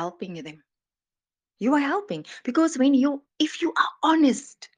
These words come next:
because part of serving is to be able to observe someone's pattern. When you look at that person's pattern, you will see that this person, this person is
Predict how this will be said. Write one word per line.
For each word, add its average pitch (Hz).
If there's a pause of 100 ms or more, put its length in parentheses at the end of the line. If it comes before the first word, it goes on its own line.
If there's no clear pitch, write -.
(720)
because 302
part 320
of -
serving 233
is 202
to -
be - (120)
able 294
to 240
observe 202 (240)
someone's 196
pattern. - (760)
When 233
you 254
look 220
at 240
that 202
person's 196
pattern, - (520)
you 240
will 392
see 320
that 349
this 330
person, 185 (500)
this 466
person 151 (460)
is -